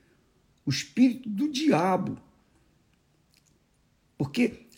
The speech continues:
a profecia aqui não é para dizer, ó, você deve viajar ou você não deve viajar,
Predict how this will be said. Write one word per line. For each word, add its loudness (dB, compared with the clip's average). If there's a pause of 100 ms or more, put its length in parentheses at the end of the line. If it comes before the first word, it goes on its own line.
a 0
profecia 0
aqui 0
não 2
é 0
para 2
dizer, 2
ó, 8
você 2
deve 6
viajar 4
ou 4
você 0
não 6
deve 4
viajar, 2